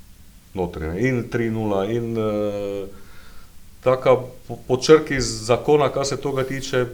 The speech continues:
je bilo, ne, ampak me pa mot-, me moti. Mislim, te štiri tekme, mislim, ka je prva v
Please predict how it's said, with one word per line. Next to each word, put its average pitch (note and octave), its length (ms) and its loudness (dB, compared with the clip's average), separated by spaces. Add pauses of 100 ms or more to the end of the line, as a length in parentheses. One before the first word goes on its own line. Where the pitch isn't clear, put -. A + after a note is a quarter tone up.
je A2+ 240 2
bilo, A2+ 340 0
ne, E2+ 160 -6
ampak F2+ 280 -4 (2000)
me A#2 220 4
pa B2 120 6
mot-, B2+ 540 4
me G#2 140 0
moti. F#2 480 0 (680)
Mislim, B2 300 -6 (100)
te C#3+ 180 0
štiri D3+ 340 -4
tekme, D#3 280 -2
mislim, D3 240 -4
ka C3+ 80 -2
je B2+ 120 -2
prva D3+ 300 2
v C3 180 -2